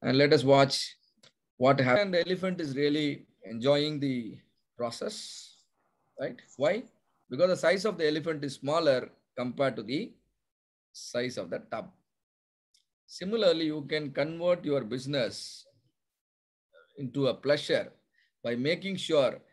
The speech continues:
your process tolerance is smaller compared to the customer tolerance. Because you really cannot change the customer tolerance. Here I changed the tub,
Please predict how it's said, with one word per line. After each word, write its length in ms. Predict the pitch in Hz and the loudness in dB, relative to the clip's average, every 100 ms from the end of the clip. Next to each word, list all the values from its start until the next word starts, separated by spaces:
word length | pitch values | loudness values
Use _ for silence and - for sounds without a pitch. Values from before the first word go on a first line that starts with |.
| _ _ _ | _ _ _
your 260 | - 127 120 | -6 -2 -2
process 500 | 98 147 156 - 170 | -4 -2 -2 -4 -10
tolerance 460 | - 139 135 135 127 | -2 0 0 -4 -8
is 180 | 120 | -14
smaller 520 | - 123 151 143 123 107 _ | -12 -4 -2 -2 -2 -8 _
compared 380 | 123 120 131 104 | -12 -6 -6 -6
to 60 | |
the 80 | 113 | -12
customer 340 | 135 120 - 120 | -12 -14 -12 -14
tolerance. 600 | 92 67 - - - _ _ _ - | -14 -16 -20 -20 -20 _ _ _ -12
Because 300 | 147 196 180 | 0 2 2
you 120 | 185 | -4
really 260 | 190 202 | -4 -6
cannot 460 | 202 175 170 180 156 | -6 -6 -4 -6 -6
change 300 | - 170 175 | -8 -8 -6
the 100 | 156 | -8
customer 360 | 139 135 156 143 | -8 -12 -12 -10
tolerance. 380 | 113 104 98 | -10 -12 -16
Here 240 | 92 156 202 | -10 -4 0
I 140 | 180 | 0
changed 380 | 151 170 185 175 | -2 -8 -8 -8
the 120 | 156 | -8
tub, 300 | - 143 131 | -6 -6 -8